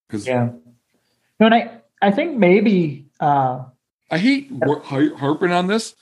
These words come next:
Speaker 1: but if it wasn't for crowding, I wouldn't have a podcast.
Speaker 2: That's right.
Speaker 1: I wouldn't.
Speaker 2: Yeah.
Speaker 1: I wouldn't. That, that's it. I'd be, if hunting was not a precious resource that anybody could go have a quality experience no matter where they lived,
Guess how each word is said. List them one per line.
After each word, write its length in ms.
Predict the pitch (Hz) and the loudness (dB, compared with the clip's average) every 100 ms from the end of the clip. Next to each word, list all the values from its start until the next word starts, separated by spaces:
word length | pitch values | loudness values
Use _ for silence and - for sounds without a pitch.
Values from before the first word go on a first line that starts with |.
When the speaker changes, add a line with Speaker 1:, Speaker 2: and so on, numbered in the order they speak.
| _ | _
Speaker 1:
but 80 | - | -2
if 80 | 160 | 0
it 40 | 139 | 2
wasn't 300 | 175 208 - | 2 2 -4
for 80 | 113 | -2
crowding, 440 | 120 123 143 104 | 2 2 2 0
I 80 | 104 | 0
wouldn't 240 | 117 107 | 0 -2
have 100 | 98 | -4
a 40 | - | -6
podcast. 680 | 92 104 - - 127 - _ _ _ - | -8 -8 -10 -18 -20 -20 _ _ _ -4
Speaker 2:
That's 220 | 139 139 | -2 0
right. 260 | 123 113 - - - _ _ _ _ | -2 -2 -10 -20 -20 _ _ _ _
Speaker 1:
I 80 | 147 | 2
wouldn't. 340 | 139 226 120 | 4 4 2
Speaker 2:
Yeah. 120 | 117 - _ _ - | -4 -12 _ _ -2
Speaker 1:
I 80 | 131 | 2
wouldn't. 300 | 170 143 - - | 2 0 -8 -2
That, 260 | 127 135 | -2 0
that's 240 | 135 156 131 | 0 0 0
it. 260 | 180 - - _ | -2 -4 -10 _
I'd 160 | 131 117 | -4 -2
be, 180 | 147 - - 135 - - | -4 -8 -12 -14 -12 -2
if 160 | 147 147 | -2 0
hunting 440 | 160 196 214 190 | 0 0 0 0
was 200 | 156 123 | 0 0
not 240 | 123 131 | 2 2
a 20 | 151 | 0
precious 480 | 147 139 147 139 | 0 -2 -2 -10
resource 520 | - 117 - 120 127 - | -8 -8 -6 -8 -8 -10
that 180 | - - _ _ | -14 -14 _ _
anybody 360 | - 131 156 160 | -2 2 2 2
could 140 | 156 | 0
go 120 | 139 | 2
have 200 | 135 127 | 4 2
a 60 | 123 | 0
quality 440 | 123 120 117 120 | 0 0 0 -2
experience 540 | 131 - 113 - - - | -6 -6 -6 -6 -8 -10
no 80 | - | -10
matter 160 | - | -10
where 180 | 160 180 | -8 -2
they 160 | 151 156 | 0 2
lived, 460 | 139 - - - | 2 -2 -4 -12